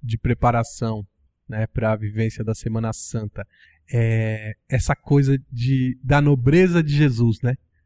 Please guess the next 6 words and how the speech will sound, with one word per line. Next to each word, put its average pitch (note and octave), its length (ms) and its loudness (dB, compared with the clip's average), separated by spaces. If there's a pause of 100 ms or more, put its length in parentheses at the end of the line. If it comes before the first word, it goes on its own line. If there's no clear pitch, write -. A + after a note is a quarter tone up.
(160)
Ele B2+ 320 6
é D4+ 120 8
da D#3+ 180 2
linhagem D#3 640 4
davídica. B2+ 800 0 (440)
Ele, D3+ 580 4